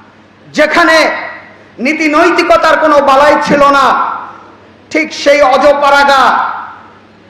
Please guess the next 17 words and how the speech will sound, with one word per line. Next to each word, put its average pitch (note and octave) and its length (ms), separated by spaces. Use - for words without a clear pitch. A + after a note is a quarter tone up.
যেই C4+ 340
পাড়াগা D4 440
আধুনিক C#4+ 440
সভ্যতা D4 540
দূরে C#4 180
থাকুক, C4 420
মিনিমাম D4+ 600
যোগাযোগ C#4+ 480
ব্যবস্থা, C#4+ 560
সুযোগ D4+ 260
সুবিধা C#4+ 300
থেকেও B3+ 420
অনেক B3+ 280
দূরে A#3 300
ছিল A3 180
সেই A3+ 200
আট্রসি G#3+ 500